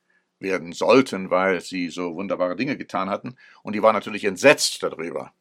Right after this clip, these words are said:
und sagten, „Das tut auf keinen Fall.“ Wir lesen an anderen Stellen im Buch der Offenbarung, dass man noch nicht einmal Engel anbeten soll. Der Engel, der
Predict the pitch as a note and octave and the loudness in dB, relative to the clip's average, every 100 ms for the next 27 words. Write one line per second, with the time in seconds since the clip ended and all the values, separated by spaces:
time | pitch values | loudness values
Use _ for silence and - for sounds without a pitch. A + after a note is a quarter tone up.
0 | - D#2 F#2 - - _ _ - - - | -8 -4 -4 -8 -18 _ _ -6 -6 -6
1 | B2+ - - A2+ G#2 - - D#3 C#3+ - | -4 -4 -4 -4 -4 -8 2 6 6 4
2 | - _ _ _ _ _ _ F#2 F#2+ F#2 | -12 _ _ _ _ _ _ -6 -4 -4
3 | G#2 G2 - - G#2 G2+ F#2 - _ _ | -2 -2 -4 2 4 4 2 -10 _ _
4 | _ _ _ _ _ F#2 F#2 F#2 F2+ F2 | _ _ _ _ _ -12 -4 -4 0 6
5 | B2+ G#2 F#2 - F2+ G2 F#2 F#2 F2+ - | 8 8 2 -6 -8 -8 -4 -4 -2 -2
6 | D3 C#3+ - D#2+ C#2+ D2+ - - A#1+ C#2+ | 0 2 0 -4 -8 -10 -12 -8 -6 -4
7 | C3 - _ _ _ _ F2 G2 A2+ G2 | -8 -14 _ _ _ _ -4 -2 0 0
8 | F#2+ F2+ E2+ | 0 2 0